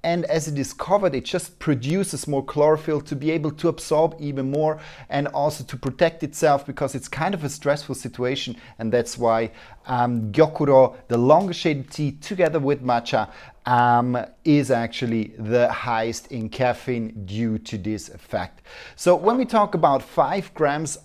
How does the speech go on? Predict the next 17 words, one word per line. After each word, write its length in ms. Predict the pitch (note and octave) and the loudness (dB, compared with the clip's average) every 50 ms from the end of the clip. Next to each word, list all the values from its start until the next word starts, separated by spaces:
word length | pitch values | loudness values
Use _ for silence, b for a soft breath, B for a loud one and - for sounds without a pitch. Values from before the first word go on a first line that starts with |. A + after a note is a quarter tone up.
| _ | _
of 280 | C#3 C#3+ D#3+ D3+ - - | -2 -2 -2 -2 -6 -4
Gyokuro, 580 | - C#3+ C#3 C#3 - D#3 D3 C#3 C3 - B2+ A2+ | 0 0 0 0 0 0 2 2 2 2 0 -2
then 240 | B2+ C3 C3+ C#3 C#3 | -2 0 0 0 -2
we 100 | C3 A#2+ | -4 -4
talk 360 | - - C3+ B2 B2 - - | -2 -2 -2 -2 -2 -4 -4
about 360 | A#2+ B2 A2+ A2+ A#2 A2+ - | 0 0 2 2 0 -2 -4
one 300 | A2+ G#2 A#2+ A#2+ B2+ C#3 | -6 -4 -4 -4 -4 -4
hundred 360 | D3 C#3+ C3+ B2 A#2+ - - | -6 -8 -8 -8 -10 -12 -12
twenty 480 | - - C3 B2+ C#3 D3+ D3+ - D#3+ D3+ | -8 -6 -6 -6 -6 -8 -8 -8 -8 -8
to 160 | D3+ - - - - - | -8 -10 -16 -18 -12 -8
even 320 | F3+ F#3 G3 G3 F#3 F3 - - | -6 -6 -4 -4 -6 -8 -8 -8
up 200 | - C#3 C#3 - - | -8 -8 -8 -8 -14
to 80 | - | -14
one 300 | C3 B2 B2+ B2+ B2+ C3 | -10 -6 -4 -4 -4 -4
hundred 340 | B2+ C3 C3 B2+ A#2+ A#2+ - | -6 -6 -6 -6 -8 -10 -10
and 180 | - A2 G#2 - | -8 -10 -10 -10
forty 480 | - _ - A#2+ A#2 A#2 A#2 - A#2 | -12 _ -6 -4 -4 -4 -6 -6 -6